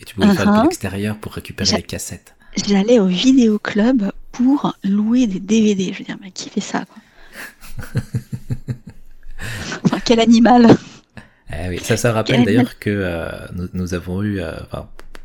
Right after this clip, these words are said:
Speaker 1: j'ai décou-, redécouvert ça récemment, que, euh, Netflix, à l'origine, faisait de, de l'envoi de D V D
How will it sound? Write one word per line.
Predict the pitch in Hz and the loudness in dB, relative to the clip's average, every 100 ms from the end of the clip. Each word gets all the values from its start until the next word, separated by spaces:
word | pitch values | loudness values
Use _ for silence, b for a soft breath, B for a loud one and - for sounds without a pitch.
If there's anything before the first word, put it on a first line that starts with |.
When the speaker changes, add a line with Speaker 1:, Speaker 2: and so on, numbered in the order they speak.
| - - - | -14 -14 -12
Speaker 1:
j'ai | 175 | -8
décou-, | 160 - 80 | -8 -8 -4
redécouvert | 92 92 - 90 | -2 -2 -6 -10
ça | - 90 | -6 -4
récemment, | 85 85 120 | -4 -4 -4
que, | - 175 | -6 -6
euh, | 85 76 | -6 -6
Netflix, | 78 82 - 131 127 | -6 -6 -4 -6 -4
à | 85 | -4
l'origine, | 80 85 92 127 | -4 -4 -4 -4
faisait | 123 - 85 110 | -4 -4 -4 -4
de, | 104 80 78 | -4 -6 -8
de | 76 | -8
l'envoi | 78 85 92 92 104 | -6 -4 -4 -4 -4
de | 85 | -4
D | 73 82 | -6 -6
V | 80 | -6
D | 78 | -8